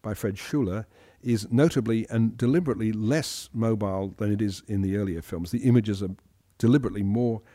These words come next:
conventional. And stardom is seen to be a lonely place to be. Jerry eats alone in his luxurious apartment, seems to have no intimate friends. Scenes in which he's accosted on the street by his fans are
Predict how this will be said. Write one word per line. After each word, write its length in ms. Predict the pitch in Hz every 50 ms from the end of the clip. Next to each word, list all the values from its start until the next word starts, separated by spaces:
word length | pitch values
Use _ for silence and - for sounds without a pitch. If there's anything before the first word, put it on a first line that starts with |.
| _ _ _ -
conventional. 680 | - 98 92 104 107 110 - - - 52 50 - _ _ _ _ _ _ _ _ _ _ _ _ _ _ _ _ _ _ - - -
And 160 | 110 110 -
stardom 580 | - - - 156 165 156 123 101 98 98 101 - - - - - _ _
is 160 | - 117 104
seen 160 | - - 123 110
to 60 | 104
be 100 | 104 104
a 60 | 104
lonely 380 | 104 110 117 127 135 127 117 110
place 420 | - 107 101 92 - - - - - _ -
to 100 | - 98
be. 340 | 104 98 76 60 62 - - _ - - - - - - - _ _
Jerry 300 | - 123 123 127 127 113
eats 360 | 107 107 - 127 120 117 -
alone 400 | - 101 98 101 107 120 127 131
in 100 | 127 110
his 160 | 101 98 101 101
luxurious 540 | 95 95 95 85 107 107 101 101 95 -
apartment, 520 | 104 95 - 110 110 110 95 104 123 117 - - _ - - - - _ _ _
seems 260 | - - - 110 101 -
to 80 | 104
have 160 | 98 101 98
no 240 | 107 104 110 110 110
intimate 360 | - 117 98 95 92 87 -
friends. 640 | - - - 92 78 71 - - - - - - - _ _ _ _ _ _ _ _ _ _ _ _ _ _
Scenes 340 | - - - 123 120 107 107
in 80 | 104
which 160 | 107 107 -
he's 140 | - 110 -
accosted 640 | 95 - - - - 139 - - - 117 104 98 92 - _ _
on 140 | - 104 98
the 60 | 92
street 320 | - - - 120 123 120 -
by 160 | 107 98 98
his 140 | 95 90 -
fans 380 | - - 104 104 104 107 98
are 180 | 92 85 87